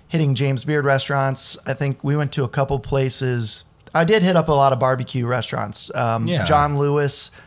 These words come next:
Speaker 1: Barbecue in, um, he was doing, like, a Texas style barbecue in Charleston.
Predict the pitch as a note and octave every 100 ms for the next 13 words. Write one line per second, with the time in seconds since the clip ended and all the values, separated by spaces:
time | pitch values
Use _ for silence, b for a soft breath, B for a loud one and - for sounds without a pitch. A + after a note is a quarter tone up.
0 | B B - C#3 C3+ B2+ C#3+ C3+ C3+ C3+
1 | - B2 B2+ B2 A#2 A2 G#2+ G#2+ A#2+ _
2 | _ _ _ _ _ _ _ _ _ b
3 | b b b b b b b E3 F3 D3+
4 | F3 D#3 C#3+ C3+ A#2 - D3+ - B2+ -
5 | C3+ B2+ A#2+ B2+ B2+ B2+ C3 B2+ B2 B2
6 | A2+ A2 C3+ A#2 - - A#2